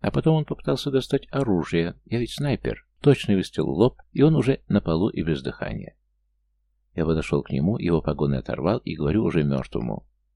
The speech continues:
«Плохой ты офицер был, подполковник, плохой. Я тебя сегодня разжаловал».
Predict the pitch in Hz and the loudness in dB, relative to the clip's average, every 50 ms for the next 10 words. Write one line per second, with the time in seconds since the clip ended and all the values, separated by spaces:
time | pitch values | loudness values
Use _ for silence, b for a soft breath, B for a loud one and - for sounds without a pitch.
0 | _ _ _ _ _ _ _ - - 85 - - 110 101 95 - 95 92 - 92 | _ _ _ _ _ _ _ -2 -2 0 2 2 2 2 2 2 -2 -2 -2 -2
1 | 87 - - - 104 87 - - 55 - - - - - 62 62 - 60 57 55 | -4 -4 -2 0 0 0 0 -2 -6 -4 -8 -8 -6 -4 -6 -4 -2 -4 -4 -2
2 | 53 50 - - - - 67 - - - 67 60 55 _ _ - 87 92 - - | -4 -6 -10 -10 -8 -8 -8 -4 -2 -2 -2 -2 -4 _ _ -2 -2 -2 0 0
3 | 82 87 - - - 82 78 76 78 82 - - - 82 73 - - - 65 58 | -2 -2 0 2 2 2 2 2 0 -4 -4 -4 -4 -4 -4 -4 -4 -4 -4 -4
4 | 50 - 50 50 - | -6 -8 -12 -14 -16